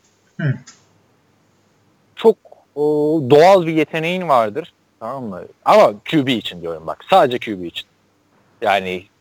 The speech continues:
Speaker 1: Türkiye'den gidip ben defensive end olacağım Division birde falan filan. Yani yok. Çok, çok doğal bir yeteneğin vardır böyle hani. Rocket arm'a sahipsindir. Tamam mı? Rocket gibi kolun vardır. Bir şekilde vardır.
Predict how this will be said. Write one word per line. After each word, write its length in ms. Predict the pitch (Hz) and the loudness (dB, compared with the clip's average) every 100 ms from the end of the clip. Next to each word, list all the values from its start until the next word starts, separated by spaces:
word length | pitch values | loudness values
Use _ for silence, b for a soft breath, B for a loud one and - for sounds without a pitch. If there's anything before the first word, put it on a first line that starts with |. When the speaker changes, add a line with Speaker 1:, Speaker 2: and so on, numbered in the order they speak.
| _ | _
Speaker 1:
Türkiye'den 520 | - 139 131 127 139 | -10 -2 2 2 2
gidip 260 | 135 143 - | 0 -2 0
ben 280 | 123 117 117 _ | 0 0 -6 _
defensive 540 | 113 117 135 120 120 120 | -6 -2 -2 -2 -4 -4
end 140 | 113 | -4
olacağım 480 | 120 113 131 120 110 | -4 0 0 0 0
Division 420 | 113 120 117 113 | -2 -2 -4 -2
birde 200 | 117 107 | 0 0
falan 360 | - 131 127 104 | 0 0 0 -2
filan. 340 | 117 160 107 - _ | -8 -8 -8 -10 _
Yani 300 | 117 127 131 - _ _ - _ _ _ - | -2 -2 -2 -6 _ _ -20 _ _ _ 2
yok. 300 | 139 202 - | 4 4 0
Çok, 160 | - 269 _ | 0 0 _
çok 140 | 240 254 _ | 0 0 _
doğal 340 | 170 175 180 151 | 6 8 6 4
bir 60 | |
yeteneğin 500 | 147 139 135 143 143 | 0 0 -4 -4 -2
vardır 400 | 117 101 92 90 | 0 -2 -4 -8
böyle 220 | 98 98 | -6 -4
hani. 340 | 101 101 107 104 _ _ _ _ _ _ _ _ - | -4 -6 -8 -10 _ _ _ _ _ _ _ _ -2
Rocket 380 | 127 160 - 147 | 2 2 2 2
arm'a 360 | 139 131 135 | 4 4 2
sahipsindir. 560 | 123 123 127 - 101 95 107 | -2 0 0 -2 -12 -12 -8
Tamam 160 | 127 | -8
mı? 100 | 110 | -4
Rocket 340 | 120 117 117 - | -4 -4 -6 -6
gibi 160 | 113 | -10
kolun 360 | 110 117 120 110 | -4 -2 -2 -4
vardır. 300 | 87 78 - - | -6 -8 -16 -8
Bir 60 | 160 | -4
şekilde 420 | 110 - 110 123 | -4 -2 4 6
vardır. 400 | 113 101 85 | 6 4 2